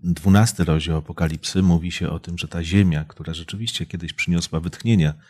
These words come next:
chrześcijanom, prześladowanym chrześcijanom, to właśnie była odkryta Ameryka,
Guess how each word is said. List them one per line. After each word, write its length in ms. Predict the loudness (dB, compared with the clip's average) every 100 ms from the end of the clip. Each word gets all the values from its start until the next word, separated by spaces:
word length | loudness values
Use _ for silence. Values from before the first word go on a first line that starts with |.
| _ _ _ _
chrześcijanom, 800 | 0 0 4 6 6 6 2 -4
prześladowanym 920 | -6 -2 -2 0 2 2 2 -4 -14
chrześcijanom, 800 | -14 -12 -8 -6 -6 -8 -10 -12 _ _ _ -6
to 120 | -2
właśnie 320 | -2 0 2
była 600 | 4 4 4 4 2 -2
odkryta 480 | -6 -6 -4 -6 -2
Ameryka, 540 | 2 4 4 0 -14